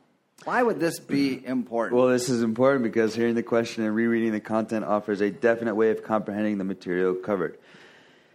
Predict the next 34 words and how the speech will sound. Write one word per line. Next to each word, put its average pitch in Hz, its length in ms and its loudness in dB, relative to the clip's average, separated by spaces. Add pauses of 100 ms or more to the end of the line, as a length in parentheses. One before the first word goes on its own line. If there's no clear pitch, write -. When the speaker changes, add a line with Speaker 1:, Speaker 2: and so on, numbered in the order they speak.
(280)
Speaker 2:
After 135 260 2
we 151 100 6
have 143 120 2
completed 131 360 0
the 135 100 4
page, 139 340 2
we 139 120 2
open 131 200 0
up 123 100 -4
for 117 100 -2
comments, 135 420 0
questions, 123 540 -2
and 127 80 -2
observations 123 760 0
based 123 380 0
on 117 100 -2
what 117 140 0
we 110 100 -2
have 107 140 -2
just 101 280 -4
read. 131 320 2 (340)
If - 120 -8
you 120 60 4
have 110 100 0
spiritual 123 400 2
experience 117 460 -2
with 107 100 -14
this 113 160 -6
information, 120 640 -2
please 113 320 -4
feel 110 300 -4
free 104 300 -4
to 101 160 -8
share. 90 460 -4